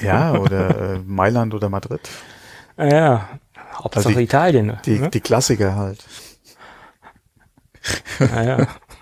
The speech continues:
Speaker 1: <laughs> Wobei, ich muss auch sagen, ich hab zuletzt hier, äh, sehr viel, ähm, äh, Cristiano Ronaldo und, äh, Ibra-, nicht Ibrahimovic, äh, es, wie heißt nochmal der andere Fußballer?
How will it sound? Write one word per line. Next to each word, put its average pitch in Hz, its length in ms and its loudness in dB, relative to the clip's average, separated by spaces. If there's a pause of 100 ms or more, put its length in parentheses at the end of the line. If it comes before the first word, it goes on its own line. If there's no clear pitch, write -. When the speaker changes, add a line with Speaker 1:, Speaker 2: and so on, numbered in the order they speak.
(220)
Speaker 1:
<laughs> - 640 -10
Wobei, 143 300 4
ich 139 160 -2
muss 147 160 2
auch 135 160 2
sagen, 113 240 2
ich 110 100 -6
hab - 140 -2
zuletzt 117 420 -2
hier, 117 800 2
äh, - 60 -14
sehr 127 260 2
viel, 135 760 -2
ähm, 107 500 0 (1120)
äh, 110 680 0
Cristiano 120 500 0
Ronaldo 117 600 0
und, 107 440 -4
äh, 50 640 2 (100)
Ibra-, - 340 0
nicht 95 300 -6
Ibrahimovic, 92 680 -4
äh, - 40 -2 (200)
es, - 460 -6
wie 107 140 0
heißt 117 200 2
nochmal 110 140 0
der 107 80 2
andere 117 260 0
Fußballer? 113 600 0